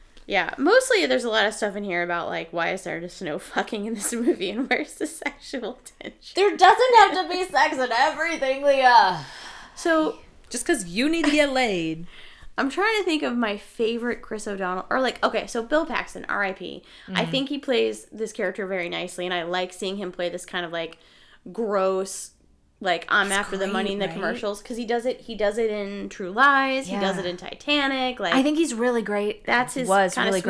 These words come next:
Speaker 2: great,
Speaker 1: spot.
Speaker 2: yeah, at being somebody who you hate, but he's not
Speaker 1: Mm-hmm.
Speaker 2: overtly bad. He's not a
Speaker 1: Right.
Speaker 2: serial killer.
Speaker 1: He
Speaker 2: He's not
Speaker 1: does murder in here.
Speaker 2: Again, not murder.
Speaker 1: It's murder.
Speaker 2: Manslaughter at best.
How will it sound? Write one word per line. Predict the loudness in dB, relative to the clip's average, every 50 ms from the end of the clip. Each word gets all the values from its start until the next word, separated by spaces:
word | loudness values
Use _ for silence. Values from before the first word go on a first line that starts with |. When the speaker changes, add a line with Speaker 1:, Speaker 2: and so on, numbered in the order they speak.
| 2
Speaker 2:
great, | 2 0
Speaker 1:
spot. | -2 -2 0 2
Speaker 2:
yeah, | 2 2 2 2
at | 0 -4 -8 -6 -8
being | -6 -6 -4 -4 -6 -6
somebody | -6 -6 -6 -6 -6 -8 -8 -8
who | -8 -8 -8 -8 -8 -10 -14 _ _ _ _ _ _ _ _ _ _ _ _ _ -4
you | -4 -4
hate, | -4 -4 -6 -4 -2 -2 -2 -2 -4 -6
but | -4 -2
he's | -2 -2 0
not | 0 0 0
Speaker 1:
Mm-hmm. | 0 -2 -2
Speaker 2:
overtly | 0 0 -2 -2 -2 -4 -4
bad. | -4 -4 -4 -6
He's | -6 -4
not | -2 0 0 0
a |
Speaker 1:
Right. | 0 0
Speaker 2:
serial | -2 0 0 0 0 0 0 0
killer. | -2 -2 -2 2 4 4 4 4 4 4 2
Speaker 1:
He | 2 2
Speaker 2:
He's | 0 0 0
not | 0 2 2 2 0 -2 -2
Speaker 1:
does | 0 2 4 4 4 2 0 -2 -2
murder | 0 2 2 2 2 0 -4
in | -6 -8 -10
here. | -12 -12 -14 -16 -16 -12 _ 2
Speaker 2:
Again, | 4 6 6 6 4 4 0 -6 -4 2
not | 4 4 4 4 2 -2
murder. | -2 -2 -4 -4 -6 -6 -8 -8 -6 -6
Speaker 1:
It's | -6 -6 -6 -2
murder. | 0 2 4 4
Speaker 2:
Manslaughter | 4 4 2 0 0 0 0 0 0 -2 -4
at | -6 -6
best. | -6 -8 -6 -2 -2 -2 0